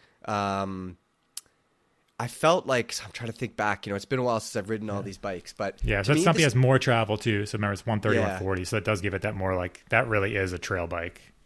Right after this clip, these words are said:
Speaker 1: Yeah, and it does have that more trail bike feel to it, where those other three bikes, they're definitely more lively, you know,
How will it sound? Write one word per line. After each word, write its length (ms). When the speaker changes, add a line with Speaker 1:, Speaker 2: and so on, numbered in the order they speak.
Speaker 1:
Yeah, 360
and 120
it 140
does 220
have 200
that 220
more 360
trail 340
bike 280
feel 520
to 220
it, 200
where 460
those 200
other 180
three 240
bikes, 480
they're 460
definitely 640
more 800
lively, 480
you 80
know, 80